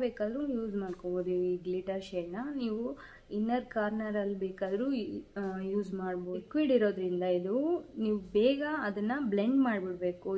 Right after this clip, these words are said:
ಇಲ್ಲ ಅಂದ್ರೆ ಇದು ಒಂದ್ಸರಿ set ಆಗ್ಬಿಟ್ರೆ ಮತ್ತೆ blend ಆಗೋದಿಲ್ಲ. ಅದಕ್ಕೆ ಬೇಗ ಬೇಗ blend ಮಾಡ್ಬಿಡ್ಬೇಕು. Hand swatch ಮಾಡಿ ತೋರಿಸ್ತೀನಿ ಬನ್ನಿ. Number ಬಂದು ಝೀರೋ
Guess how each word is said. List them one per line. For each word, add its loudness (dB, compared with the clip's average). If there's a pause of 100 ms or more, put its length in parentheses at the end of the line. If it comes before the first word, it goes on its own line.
(120)
ಇಲ್ಲ 2 (180)
ಅಂದ್ರೆ 0 (760)
ಇದು 4 (520)
ಒಂದ್ಸರಿ 4 (140)
set 2
ಆಗ್ಬಿಟ್ರೆ -2 (420)
ಮತ್ತೆ 2 (160)
blend 4 (120)
ಆಗೋದಿಲ್ಲ. -2 (800)
ಅದಕ್ಕೆ 0 (260)
ಬೇಗ 6 (140)
ಬೇಗ 2 (180)
blend 2
ಮಾಡ್ಬಿಡ್ಬೇಕು. -4 (160)
Hand 2
swatch -2 (120)
ಮಾಡಿ 0 (140)
ತೋರಿಸ್ತೀನಿ 0 (960)
ಬನ್ನಿ. 4 (340)
Number 2 (760)
ಬಂದು 0 (340)
ಝೀರೋ 4